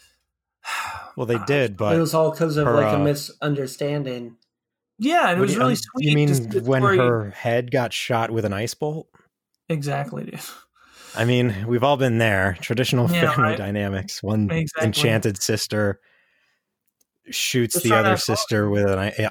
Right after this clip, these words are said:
Speaker 2: ice bolt, and then, uh, the other sister has to have her memory erased, and then they don't hang out anymore. They lock the castle doors.
Speaker 1: Yep, totally.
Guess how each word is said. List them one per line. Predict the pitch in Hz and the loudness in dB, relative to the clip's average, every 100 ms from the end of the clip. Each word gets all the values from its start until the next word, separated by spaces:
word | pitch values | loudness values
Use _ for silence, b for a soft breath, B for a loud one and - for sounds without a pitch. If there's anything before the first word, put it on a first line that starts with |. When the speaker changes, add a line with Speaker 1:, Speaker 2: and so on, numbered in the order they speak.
| - | -2
Speaker 2:
ice | 113 113 - | -2 -2 -2
bolt, | 113 107 107 - - | 0 2 0 -6 -8
and | 101 95 | -2 0
then, | 98 95 | 2 0
uh, | 90 90 90 _ _ _ _ _ | 0 -4 -6 _ _ _ _ _
the | 107 | -4
other | 101 101 | -2 -2
sister | - 110 - 98 | -2 -4 -2 -2
has | 104 | -2
to | 98 | -2
have | 104 | -2
her | 92 | -2
memory | 92 104 104 104 | 0 2 2 2
erased, | 104 104 101 101 - - - _ _ _ _ _ b b b b | 2 2 0 -2 -6 -10 -16 _ _ _ _ _ b b b b
and | 101 | -4
then | 98 | 0
they | 98 | 0
don't | 101 107 | 0 0
hang | 98 | 0
out | 98 104 | 0 0
anymore. | 104 104 101 101 | 2 2 2 0
They | 90 | 0
lock | 95 95 | -2 -6
the | - | -8
castle | - 101 - 101 | -8 -6 -6 -4
doors. | 101 98 98 - - _ _ _ _ _ - | -4 -2 -4 -8 -14 _ _ _ _ _ -12
Speaker 1:
Yep, | 147 139 - - | -10 -8 -10 -12
totally. | 151 147 139 135 | -10 -8 -8 -12